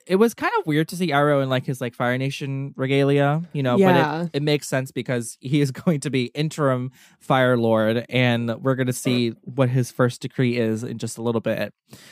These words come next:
Speaker 1: Um, Zuko proceeds to explain that he has discovered the location of his mother's hometown and hopes that going there will help his search,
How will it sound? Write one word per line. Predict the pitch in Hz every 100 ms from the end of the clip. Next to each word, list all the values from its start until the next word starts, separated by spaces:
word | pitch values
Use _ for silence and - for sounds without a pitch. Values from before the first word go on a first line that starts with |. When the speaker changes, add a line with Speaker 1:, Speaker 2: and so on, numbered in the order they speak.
| - - -
Speaker 1:
Um, | 135 143 139 135 131 127 -
Zuko | 139 190 240 226
proceeds | 196 185 180 170
to | 170
explain | 151 - 156 156
that | 143
he | 147
has | 139
discovered | 135 - 156 156
the | 143
location | 127 123 135 135
of | 120
his | 113 123
mother's | 120 120 -
hometown | 127 117 - 131 135 139 139 -
and | 120
hopes | 131 127 -
that | 127 117
going | - 190 208
there | 143 120
will | 117 120
help | 127 123 -
his | - 117
search, | - 117 113 -